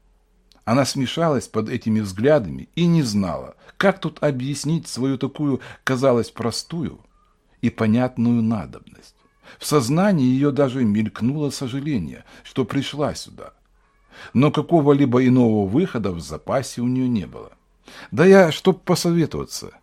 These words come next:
сыны у меня». «Что сыны? Говори конкретно». Она мучительно искала слово, чтоб поскорее, понятнее объяснить им,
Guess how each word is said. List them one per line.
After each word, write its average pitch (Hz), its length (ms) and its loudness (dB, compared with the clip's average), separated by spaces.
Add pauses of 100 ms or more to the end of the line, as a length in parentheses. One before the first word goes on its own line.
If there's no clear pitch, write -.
(180)
сыны 185 540 6
у 98 160 4
меня». 67 480 -10 (420)
«Что - 260 2
сыны? 71 440 -4 (480)
Говори 110 400 4
конкретно». 95 720 -2 (1200)
Она 160 260 6
мучительно 156 600 4
искала 131 640 0
слово, 107 520 -2
чтоб - 260 -6
поскорее, 131 800 0 (260)
понятнее 113 680 2
объяснить 110 640 -4
им, - 200 -18